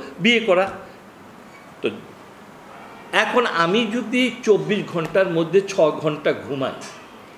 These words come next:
আমার থাকে কয় ঘন্টা? হ্যাঁ, আঠারো। আচ্ছা,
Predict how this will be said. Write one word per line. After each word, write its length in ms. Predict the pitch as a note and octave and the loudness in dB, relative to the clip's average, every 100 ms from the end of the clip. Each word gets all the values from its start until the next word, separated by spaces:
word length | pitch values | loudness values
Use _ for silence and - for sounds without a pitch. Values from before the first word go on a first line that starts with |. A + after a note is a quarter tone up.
| - | -12
আমার 180 | C#3 D#3+ D#3+ | -4 -4 -2
থাকে 260 | E3 E3 | -2 0
কয় 180 | D#3+ D3 | 0 0
ঘন্টা? 280 | B2+ G#2+ - - - - - - - - - - - - - - - - - - - - - - - - - | 0 -6 -10 -18 -20 -20 -20 -20 -20 -20 -20 -20 -20 -18 -18 -18 -18 -18 -20 -20 -18 -18 -18 -20 -20 -20 -6
হ্যাঁ, 180 | C#3 G#3 - - - - - - E3 - D#3 D3+ - - - - | -4 -4 -8 -16 -16 -12 -10 -8 -6 -8 -8 -10 -12 -16 -14 -2
আঠারো। 360 | E3+ E3+ C#3 F#2 - - - - - - - - | -2 2 0 -2 -10 -20 -20 -20 -20 -20 -10 -8
আচ্ছা, 260 | A2 - | -8 -8